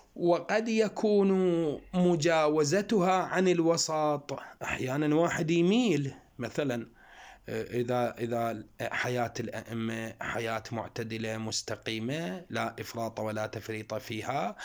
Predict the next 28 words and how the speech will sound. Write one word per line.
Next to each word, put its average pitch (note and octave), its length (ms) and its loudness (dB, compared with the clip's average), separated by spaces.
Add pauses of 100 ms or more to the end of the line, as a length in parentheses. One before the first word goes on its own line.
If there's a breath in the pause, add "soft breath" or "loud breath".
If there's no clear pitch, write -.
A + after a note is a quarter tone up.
(260 loud breath)
قد - 160 -8
تجد D#3 300 -4
بعض A2+ 220 -6
الناس A2+ 380 -6
لديه A2 400 -6
إفراط، D#3 680 -6 (1000 soft breath)
إفراط A2+ 400 -6
في - 80 -8
استخدام A#2 560 -4
القوة، E3 520 2
بحيث G#2 420 -6
يكون، D#3 380 -2
آه، G#2 60 -8 (560 loud breath)
آه، G#2 680 -6
آه، - 40 -14 (720 loud breath)
عصبي، E3 500 0
يعني C#3+ 480 -2
إلى B2 240 0
درجة F3 560 2
أنه F3 220 2
يضرب F3+ 320 2
بيش D3+ 260 0
ما F#2+ 80 -10
كان، - 180 -8 (240)
حتى - 320 2
وهو F4 240 4
طفل، - 320 -2
ها، - 380 -4